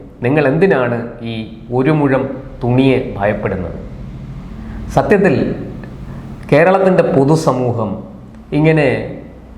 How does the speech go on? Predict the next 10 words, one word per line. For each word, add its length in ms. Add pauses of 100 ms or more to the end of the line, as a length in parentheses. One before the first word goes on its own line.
കുഞ്ഞാലിക്കുട്ടി 480
ചോദിക്കുന്നത് 720
പോലെ 440
ഒരു 160
മുഴം 480
തുണിയെ 580 (200)
ഭയപ്പെടുന്നുണ്ടോ? 920 (320)
അങ്ങയുടെ 360
അഭിപ്രായം 420
എന്താണ്? 280